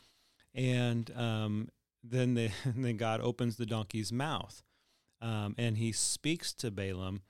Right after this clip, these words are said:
and, uh, basically accuses him of, uh, you know, wrongdoing because he's beating this donkey when the donkey won't obey him.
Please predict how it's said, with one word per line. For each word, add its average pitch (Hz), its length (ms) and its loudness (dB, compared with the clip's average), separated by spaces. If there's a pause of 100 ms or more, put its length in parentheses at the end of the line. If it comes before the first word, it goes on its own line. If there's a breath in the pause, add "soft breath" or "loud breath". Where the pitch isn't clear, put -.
(420 loud breath)
and, 107 560 0
uh, 101 140 -2
basically 120 380 0
accuses 151 540 -4
him 107 400 0
of, 107 560 -2
uh, 104 600 -2
you 110 140 -2
know, 101 100 -2
wrongdoing 110 640 2
because 110 360 -4
he's 110 220 -4
beating 120 440 0
this 107 160 -2
donkey 104 420 -2
when 101 280 -2
the 98 100 -6
donkey 104 360 -6
won't 95 320 -4 (100)
obey 98 280 -2
him. 101 240 -4